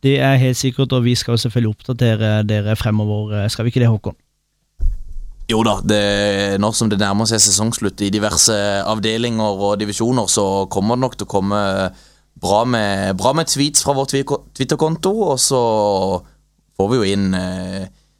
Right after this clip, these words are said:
Speaker 2: spillere, profiler som sikkert også er involvert i både opprykk og nedrykkslag.
Speaker 1: Fjerde divisjon, avdeling elleve, går vi, eh,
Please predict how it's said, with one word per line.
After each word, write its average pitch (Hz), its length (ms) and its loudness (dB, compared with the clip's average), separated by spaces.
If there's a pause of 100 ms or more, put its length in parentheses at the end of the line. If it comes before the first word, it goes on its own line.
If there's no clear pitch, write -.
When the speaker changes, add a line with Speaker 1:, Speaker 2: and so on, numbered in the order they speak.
(160)
Speaker 2:
spillere, 113 500 0
profiler 101 400 -2
som 95 100 -4
sikkert 101 300 -4
også 95 240 2
er 95 80 0
involvert 92 560 -2
i 92 80 0 (120)
både 170 280 2
opprykk 147 320 -2
og 113 320 2
nedrykkslag. 92 560 -2 (480)
Speaker 1:
Fjerde 190 300 2
divisjon, 208 560 2 (120)
avdeling 180 840 2 (100)
elleve, 165 480 2
går 160 260 2
vi, 151 300 2
eh, 156 300 4